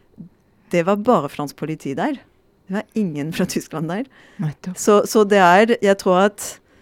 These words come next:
Speaker 1: min mors generasjon hadde sagt at ja, tyskerne har gjort det og det,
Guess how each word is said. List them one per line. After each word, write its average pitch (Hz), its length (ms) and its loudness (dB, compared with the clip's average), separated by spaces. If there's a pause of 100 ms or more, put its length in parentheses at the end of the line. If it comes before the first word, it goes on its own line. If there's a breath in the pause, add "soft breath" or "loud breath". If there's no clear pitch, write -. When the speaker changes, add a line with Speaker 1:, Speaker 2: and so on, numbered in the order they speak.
(180 soft breath)
Speaker 1:
min 202 240 2
mors 185 240 0
generasjon 202 680 0
hadde 202 220 -4
sagt - 320 -4
at 180 260 -4
ja, 180 440 -2
tyskerne 165 600 -6
har 170 140 -2
gjort 170 180 -6
det 156 160 -4
og 156 140 -4
det, 196 140 2